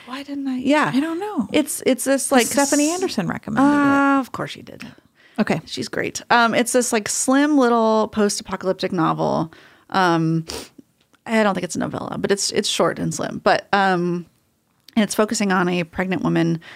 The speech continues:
Speaker 1: who has her baby right as London is being flooded. And so she has her baby and then has to leave the hospital with her partner. And, um, and they have to just fend for themselves. And so the whole story is her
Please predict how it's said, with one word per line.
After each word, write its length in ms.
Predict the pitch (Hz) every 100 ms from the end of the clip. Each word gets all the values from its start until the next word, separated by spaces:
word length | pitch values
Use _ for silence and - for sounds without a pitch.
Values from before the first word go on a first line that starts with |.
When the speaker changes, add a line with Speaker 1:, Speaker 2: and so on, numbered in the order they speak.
| -
Speaker 1:
who 540 | - 190 180 175 170 175
has 400 | - 190 185 185
her 420 | - - - 185
baby 600 | 170 208 233 233 180 170
right 400 | 170 170 170 170 -
as 600 | 170 165 165 165 - - - - -
London 380 | 190 170 170 160
is 120 | 160
being 220 | - 151
flooded. 420 | 160 147 156 - 170
And 160 | 160
so 100 | -
she 180 | 185 170
has 180 | 196 247
her 80 | 285
baby 260 | 247 214 175
and 100 | 175
then 120 | 175
has 160 | 175
to 80 | -
leave 160 | 165 208
the 80 | 220
hospital 440 | 196 - 170 170
with 120 | 175
her 80 | 175
partner. 460 | 165 - - 160 160 - - - _ -
And, 500 | 180 170 160 170 - -
um, 480 | 175 170 160 156 151
and 100 | 185
they 60 | 190
have 140 | 180
to 100 | 165 -
just 180 | - 180
fend 260 | - 190 180
for 60 |
themselves. 520 | 175 175 170 165 160 165
And 180 | 160 160
so 80 |
the 140 | 160 165
whole 280 | - 196 180
story 580 | - 202 190 175 170
is 160 | 165 160
her 540 | - 180 175 170 170